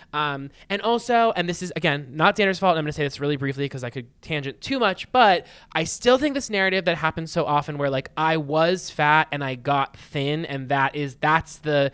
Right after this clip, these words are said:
that's my story of, like, success, is, does, does a disservice to fat people in so many ways, and sort of making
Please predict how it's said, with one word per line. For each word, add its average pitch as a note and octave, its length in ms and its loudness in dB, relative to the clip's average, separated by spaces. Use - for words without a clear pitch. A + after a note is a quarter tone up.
that's D#3+ 280 2
my D#3 140 -2
story D3 380 -2
of, C#3 120 -2
like, B2+ 380 -4
success, D3+ 800 -2
is, D3+ 200 -6
does, D#3 260 -6
does G3+ 260 4
a A#3+ 60 -4
disservice D#3+ 720 0
to C3+ 100 -6
fat A#2 240 -2
people A2+ 320 -16
in C#3 120 -10
so C#3+ 200 -6
many D3 160 -4
ways, A#2+ 280 -4
and C3+ 80 -12
sort C#3 140 -6
of B2+ 80 -6
making C#3+ 440 -4